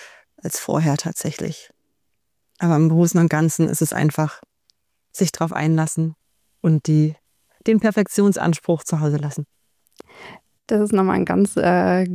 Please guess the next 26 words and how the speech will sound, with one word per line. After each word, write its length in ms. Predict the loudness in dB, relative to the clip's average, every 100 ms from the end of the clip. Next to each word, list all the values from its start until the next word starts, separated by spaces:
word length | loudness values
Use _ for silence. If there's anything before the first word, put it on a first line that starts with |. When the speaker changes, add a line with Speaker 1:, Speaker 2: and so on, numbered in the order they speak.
| -6
Speaker 2:
gutes 320 | -4 0 0 -2
Stichwort. 560 | -2 -2 -2 -2 -2
Das 100 | -2
hast 200 | -2 0
du 40 | 0
ja 140 | 2
ein 160 | 2 0
bisschen 400 | -2 0 0 0
öfter 320 | -2 0 0
erwähnt. 580 | 0 0 2 0 -2 -2
Perfektion. 760 | -2 0 -4 -6 -2 2 2
Und 100 | 2
man 160 | 0 -2
sieht 440 | 0 0 0 -2 -2
bei 100 | -2
dir 400 | 0 2 2 0 -6 -20 -20 -10 -4
auf 200 | -4 -2
deinen 280 | 0 0 0
Kanälen, 500 | 0 2 2 2 2
dass 180 | 0 -2
es 140 | -4
eben 320 | 0 2 2 0 _ _ _ 0
nicht 420 | 0 0 -4 -6
perfekt 520 | -4 -2 -4 -6 -8
sein 360 | 0 0 0 -4
muss 500 | -2 2 2 0 -6